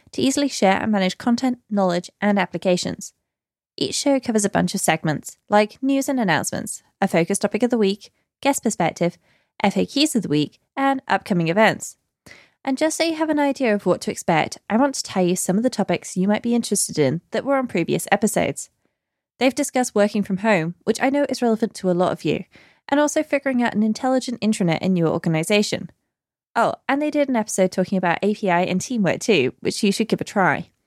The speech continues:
I really enjoyed the episode on Microsoft To Do, the list management application which Microsoft created based on Wunderlist.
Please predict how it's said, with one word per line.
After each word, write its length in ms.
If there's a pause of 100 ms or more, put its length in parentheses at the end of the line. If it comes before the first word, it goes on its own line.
(480)
I 80
really 380
enjoyed 400
the 100
episode 480
on 200
Microsoft 580
To 140
Do, 280 (340)
the 280
list 320
management 340
application 560
which 240
Microsoft 480
created 540 (200)
based 300
on 220
Wunderlist. 640